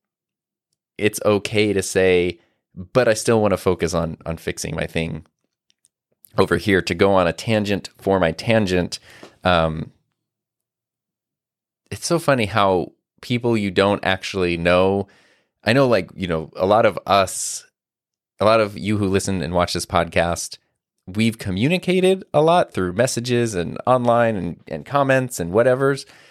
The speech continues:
Um, and some of us haven't. And so some of us, it feels like we kinda know each other. Others we don't. But there are people who you can <laughs> nev-, you can never meet and still have an effect on you. So I think it was two days ago, Mark Hoppus from Blink one eighty-two made a post that,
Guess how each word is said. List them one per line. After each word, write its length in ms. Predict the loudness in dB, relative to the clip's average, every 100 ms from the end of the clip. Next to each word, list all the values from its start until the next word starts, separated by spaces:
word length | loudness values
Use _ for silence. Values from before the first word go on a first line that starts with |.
| _ _ 0
Um, 340 | 2 2 0 -4
and 160 | -2
some 140 | 0 2
of 120 | 0
us 100 | 0
haven't. 520 | 0 2 2 -2 -8 -8
And 180 | -8
so 120 | -6 -2
some 240 | 0 2
of 80 | 0
us, 120 | -2
it 80 | -2
feels 200 | 0 0
like 100 | -2
we 80 | 0
kinda 240 | 0 0
know 160 | 0 0
each 140 | 0
other. 260 | 2 2 4
Others 380 | 2 2 -2
we 100 | -8
don't. 400 | 0 4 4 2
But 240 | 2 2 0 _ _ _
there 120 | 0 2
are 40 |
people 240 | 2 0
who 100 | 2
you 100 | 2
can 280 | 2 0 0
<laughs> 60 | 0
nev-, 260 | 0 -4 -2
you 140 | -2
can 260 | 0 0 2
never 500 | 2 4 2 2 -4 -18 _ _
meet 440 | -4 0 2 0 -6 _ _ _
and 140 | -6 -4
still 300 | 0 2 2
have 240 | 0 0
an 60 | 0
effect 340 | 0 -2 0
on 100 | -2
you. 140 | -2
So 320 | -2 2 2 2 -6 _ _ _
I 40 |
think 120 | -10 -8
it 40 |
was 100 | -8
two 380 | -10 -2 0 2
days 320 | 4 2 2
ago, 380 | 0 0 -2 -6 _ _ _ _ -2
Mark 280 | 0 0
Hoppus 400 | 0 0 0 0
from 140 | -2 0
Blink 200 | 0 0
one 120 | 0
eighty-two 520 | 0 -2 -2 0 0
made 220 | 2 2
a 60 | 0
post 580 | 0 0 0 -4 -8 -2
that, 280 | 0 0